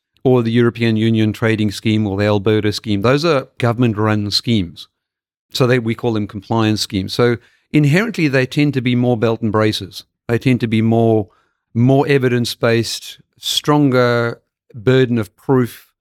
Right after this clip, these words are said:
stronger compliance, adherence to certain principles, integrity principles. And so what you'll find is entities in Australia that can comply with that methodology of we have planted trees and we can show you there are the trees, or we can demonstrate we've measured soil carbon on day one and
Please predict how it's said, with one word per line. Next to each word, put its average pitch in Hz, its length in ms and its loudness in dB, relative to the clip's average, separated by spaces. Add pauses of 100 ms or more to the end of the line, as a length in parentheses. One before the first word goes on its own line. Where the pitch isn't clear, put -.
(360)
stronger 131 400 0
compliance, 113 1040 -2 (120)
adherence 113 580 0
to 110 520 0 (380)
certain 127 400 0
principles, 117 800 -2
integrity 117 440 0
principles. 104 560 -4 (640)
And 123 80 0
so 165 140 2
what 190 140 2
you'll 165 100 -2
find 139 400 0
is 120 320 -2 (140)
entities 160 500 0
in 123 100 0
Australia 123 540 0
that 113 400 -2 (480)
can 131 300 2
comply 143 480 0
with 127 160 0
that 117 180 -2
methodology 117 720 0
of 110 280 -2
we 113 180 -2
have 117 180 -2
planted 120 400 -2
trees 117 360 0
and 107 140 -2
we 107 80 0
can 110 140 -4
show 123 160 0
you 117 180 2
there 113 260 2
are 110 120 0
the 104 80 -4
trees, 110 500 -2
or 110 260 0
we 110 160 0
can 110 140 -2
demonstrate 127 580 0
we've 113 180 -4
measured 120 360 0
soil 120 340 2
carbon 117 440 -2
on 110 120 0
day 113 200 0
one 110 260 -2
and 107 300 -6